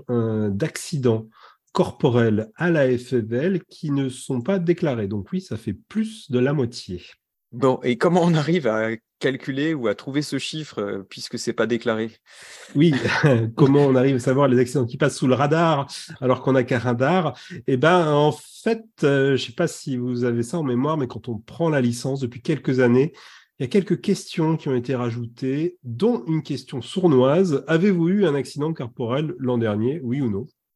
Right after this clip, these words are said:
Speaker 1: On est allé regarder, euh, parmi ceux qui ont répondu oui, J'ai eu un accident corporel l'an dernier. Combien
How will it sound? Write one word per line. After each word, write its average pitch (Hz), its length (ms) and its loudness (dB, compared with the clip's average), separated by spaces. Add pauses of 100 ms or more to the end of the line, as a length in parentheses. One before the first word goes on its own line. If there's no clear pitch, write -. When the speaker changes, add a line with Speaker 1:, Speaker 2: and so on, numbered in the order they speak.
(720)
Speaker 1:
On 123 140 -2
est 190 100 0
allé 233 160 0
regarder, 170 720 0
euh, 120 920 -4
parmi 160 320 -2
ceux 202 260 -2
qui 185 160 -6
ont 127 100 2
répondu 120 800 -4 (140)
oui, 120 500 -4 (280)
J'ai 113 200 0
eu 123 140 4
un 110 80 2
accident 104 360 -4
corporel 101 680 -4 (140)
l'an 120 260 2
dernier. 110 560 0 (280)
Combien 214 440 4